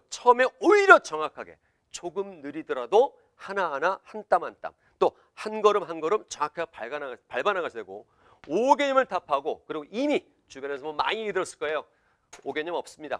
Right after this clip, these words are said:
검증된 강의로 여러분과 함께 진행해 나갈 것이고 자, 이공일구 물리만점 위해서 리셋! 왜 리셋이라는 말을 했느냐?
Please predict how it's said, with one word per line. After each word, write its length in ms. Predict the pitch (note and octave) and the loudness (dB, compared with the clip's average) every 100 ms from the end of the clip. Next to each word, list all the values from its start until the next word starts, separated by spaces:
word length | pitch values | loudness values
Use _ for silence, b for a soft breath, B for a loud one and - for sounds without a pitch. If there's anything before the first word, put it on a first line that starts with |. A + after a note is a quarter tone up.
| - | 4
검증된 720 | F3+ A3+ B3+ C#4 C4 C4 B3+ | 6 6 2 -2 4 4 6
강의로 340 | F3+ D#3 F3 | 2 2 -2
여러분과 280 | C#3 C#3 C#3+ | -4 -6 -10
함께 340 | F#3 F3 F#3+ | -16 -4 -4
진행해 300 | - C3+ C3+ | -4 -6 -8
나갈 200 | C#3 G#2+ | -8 -10
것이고 520 | A2 C#3 D#3 B2 C#3+ - _ _ | -10 -12 -8 -6 -6 -10 _ _
자, 240 | F#3+ D3 _ b b b - | 2 2 _ b b b -10
이공일구 580 | G3+ C4 D4+ D#4 C#4 C4+ | -4 0 2 2 2 -2
물리만점 500 | G3+ G3+ G3 F#3+ D#3+ | -2 -4 -4 -4 -4
위해서 260 | D3+ C3 | -4 -4
리셋! 320 | G#2+ A3 B3 - _ - | -6 4 4 2 _ -6
왜 280 | F3 A3 - | -4 -4 -8
리셋이라는 680 | C#3 E3 _ - C3 C3 | -12 -14 _ -16 -14 -12
말을 200 | A#2+ A2+ | -12 -14
했느냐? 400 | C#3 F3 C#3+ A2+ | -14 -14 -12 -12